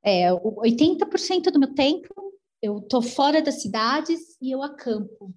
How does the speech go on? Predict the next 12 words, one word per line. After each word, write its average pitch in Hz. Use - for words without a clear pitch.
Eu 226
faço 247
um 262
tipo 294
de 233
camping 262
que 240
as 208
pessoas 240
chamam 247
de 226
selvagem. 196